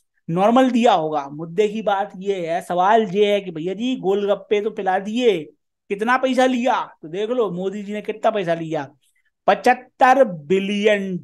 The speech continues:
डॉलर लिए हैं भैया जी। एक प्लेट पानी की टिक्की का बिल है ये पचहत्तर बिलियन डॉलर। काहे में खर्च करेगा जापान?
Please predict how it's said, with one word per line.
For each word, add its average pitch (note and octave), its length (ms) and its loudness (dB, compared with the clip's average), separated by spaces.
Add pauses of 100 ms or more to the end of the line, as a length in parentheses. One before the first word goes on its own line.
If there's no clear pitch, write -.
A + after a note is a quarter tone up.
डॉलर E3 400 -4
लिए E3 400 0
हैं A3+ 120 0
भैया F#3 300 -2
जी। F3+ 100 -10 (180)
एक B3 360 6
प्लेट A#3 400 0 (100)
पानी G#3 300 -2
की A3+ 120 -6
टिक्की G#3+ 340 -10
का G3+ 160 2
बिल F#3+ 200 -2
है A#3+ 80 4
ये C#4 80 2
पचहत्तर F#3 460 -6
बिलियन E3 380 -6
डॉलर। D3 360 -4
काहे G#3 240 4
में C#4 160 4
खर्च A3+ 240 2
करेगा F#3+ 340 2
जापान? D3+ 460 -2